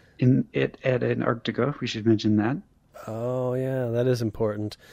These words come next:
Speaker 2: He then explodes the cart, and then we get the, uh, double s-, page spread on the bottom of these two pages of the underground complex.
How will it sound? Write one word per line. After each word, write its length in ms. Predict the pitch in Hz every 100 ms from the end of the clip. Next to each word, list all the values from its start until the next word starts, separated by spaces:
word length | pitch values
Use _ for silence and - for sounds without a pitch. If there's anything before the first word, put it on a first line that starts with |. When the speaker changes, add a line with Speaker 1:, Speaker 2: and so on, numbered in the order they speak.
| - - - -
Speaker 2:
He 280 | _ 180 180
then 320 | 160 175 175
explodes 1040 | 180 - - - 175 165 175 185 180 160 147
the 340 | 143 143 139 -
cart, 540 | - 127 104 - - - _ -
and 480 | 120 113 113 110 107
then 240 | 117 120
we 140 | 120 117
get 240 | 123 120
the, 280 | 120 113 107 - - - _ -
uh, 180 | 107 104
double 560 | 107 151 170 175 170 160
s-, 180 | - - -
page 500 | - - 160 160 131 -
spread 540 | - - 160 160 156 -
on 100 | 139
the 80 | 127
bottom 460 | 113 147 156 160 139
of 100 | 131
these 180 | 131
two 220 | - 143 127
pages 540 | 147 143 139 143 135 -
of 440 | 143 165 170 151
the 200 | 143 156 -
underground 920 | 156 175 170 160 143 143 151 151 -
complex. 800 | - 147 170 175 - 139 113